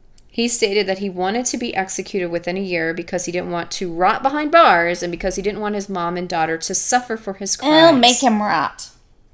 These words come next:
Speaker 1: He also wanted to avoid publicity because of his daughter stating, quote, "I want my kid to have a chance to grow up, you know? She's in a safe place now. She's not going to see any of this."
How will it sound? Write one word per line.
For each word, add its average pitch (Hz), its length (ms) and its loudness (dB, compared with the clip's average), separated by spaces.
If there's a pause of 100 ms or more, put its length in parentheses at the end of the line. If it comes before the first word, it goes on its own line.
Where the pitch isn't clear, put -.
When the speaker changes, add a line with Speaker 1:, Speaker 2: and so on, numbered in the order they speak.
(640)
Speaker 1:
He 175 80 2
also 247 220 6
wanted 214 200 0
to 196 60 0
avoid 175 300 0
publicity 196 540 -2
because 185 300 -4
of 180 120 -6
his 180 160 -6
daughter 170 320 -2
stating, 190 540 0
quote, 175 420 -2 (360)
"I 185 120 2
want 214 200 0
my 262 120 2
kid 247 320 0
to 208 80 0
have 202 180 0
a 196 60 -4
chance 190 400 -4
to 196 80 -4
grow 208 200 2
up, 254 280 2
you 165 40 -2
know? 160 220 -4
She's 196 480 -4 (380)
in 196 100 0
a - 60 0
safe 233 320 2
place 175 320 2
now. 160 260 -4
She's 196 240 -4
not 190 200 -6
going 180 240 -2
to 185 100 -6
see 247 340 0
any 156 220 -2
of 147 80 -8
this." 180 480 -4